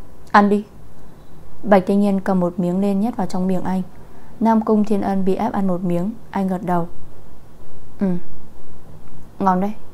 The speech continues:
em không ăn thì tiếc thật." "Vô vị." Bạch Tiên Nhiên bực mình trừng mắt nhìn anh một cái, rồi quay người đi ra giường. Nam Cung Thiên Ân mỉm cười đứng dậy khỏi ghế sofa, cầm đồ ngủ bước vào phòng tắm.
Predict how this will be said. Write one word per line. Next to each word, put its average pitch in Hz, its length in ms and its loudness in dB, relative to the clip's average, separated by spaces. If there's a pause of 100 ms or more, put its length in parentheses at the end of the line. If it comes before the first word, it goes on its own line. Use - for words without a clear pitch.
(540)
em 208 160 2
không 196 160 0
ăn 185 80 0
thì 190 100 2
tiếc 247 240 2
thật." 190 140 -2 (1400)
"Vô 196 300 6
vị." 196 180 4 (1000)
Bạch 196 200 4
Tiên 208 160 6
Nhiên 196 200 4
bực 185 180 0
mình 185 240 2
trừng 175 200 0
mắt 226 180 2
nhìn 190 80 2
anh 180 140 0
một 170 160 -2
cái, 175 300 -2 (440)
rồi 190 280 4
quay 190 200 -2
người 190 240 2
đi 180 100 2
ra 185 160 -2
giường. 180 280 0 (540)
Nam 226 240 4
Cung 220 200 4
Thiên 214 160 2
Ân 196 200 2
mỉm 175 200 0
cười 170 220 0
đứng 170 180 0
dậy 190 200 -2
khỏi 170 280 -4
ghế 170 100 0
sofa, 190 460 -2 (520)
cầm 190 180 2
đồ 180 120 0
ngủ 175 260 0
bước 214 200 -2
vào 196 120 -2
phòng 165 200 -2
tắm. 165 320 0